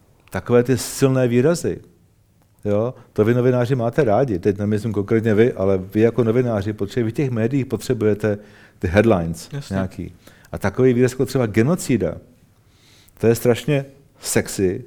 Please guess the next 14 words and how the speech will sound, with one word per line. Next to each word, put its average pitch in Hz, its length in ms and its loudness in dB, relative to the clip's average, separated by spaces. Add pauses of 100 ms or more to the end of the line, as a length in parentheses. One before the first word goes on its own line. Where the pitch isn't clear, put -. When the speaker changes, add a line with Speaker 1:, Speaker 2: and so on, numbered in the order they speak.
Speaker 2:
Hmm. 131 300 -10
Speaker 1:
výraz, 90 560 0 (640)
ale 98 240 0
z 101 80 -10
toho 131 220 -2
právního 123 480 -2
hlediska 135 400 -2
prokázat 147 600 0
genocidu, 110 600 -2
prokázat 147 800 -2
úmysl 143 460 -2
té 131 140 0
jedné 117 320 0
strany, 117 500 -2